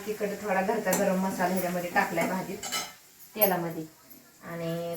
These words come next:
पावभाजी मसाला थोडासा टाकते. आणि मीठ ह्याच्यामध्ये टाकलेले. तर लागेल तसं मीठ टाकायचं. खूप दिवस झालं पावभाजी बनवली नव्हती. आणि थोडीशी बारीक चिरलेली कोथिंबीर ह्याच्यामध्ये फोडणीमध्ये बी टाकली आहे. आणि वरून टाकायची. कांदा ते नंतर अजून बारीक चिरायचे.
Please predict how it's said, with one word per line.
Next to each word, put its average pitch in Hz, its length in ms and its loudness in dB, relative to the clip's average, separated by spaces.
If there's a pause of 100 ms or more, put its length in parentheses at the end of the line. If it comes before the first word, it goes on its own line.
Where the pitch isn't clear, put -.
पावभाजी 202 400 6
मसाला 185 360 -4
थोडासा 160 340 -4
टाकते. - 380 -10 (1500)
आणि 196 100 -4
मीठ 220 140 0
ह्याच्यामध्ये 202 400 0
टाकलेले. 175 480 2 (400)
तर 180 60 -12
लागेल 208 400 2
तसं 208 160 -4
मीठ 214 160 -4
टाकायचं. 196 420 0 (420)
खूप 196 180 -4
दिवस 208 160 8
झालं 202 240 0
पावभाजी 190 480 4
बनवली 185 400 2
नव्हती. 196 320 -2 (380)
आणि 175 160 -6
थोडीशी 190 260 0
बारीक 202 280 2
चिरलेली 196 380 -2
कोथिंबीर 196 420 2
ह्याच्यामध्ये 185 420 2
फोडणीमध्ये 196 540 6
बी 190 80 6
टाकली 190 380 4
आहे. - 240 -4
आणि 190 120 2
वरून 226 220 6
टाकायची. 180 380 2
कांदा 180 360 4
ते 180 140 2
नंतर 185 260 6
अजून 180 220 2
बारीक 180 280 2
चिरायचे. 208 460 4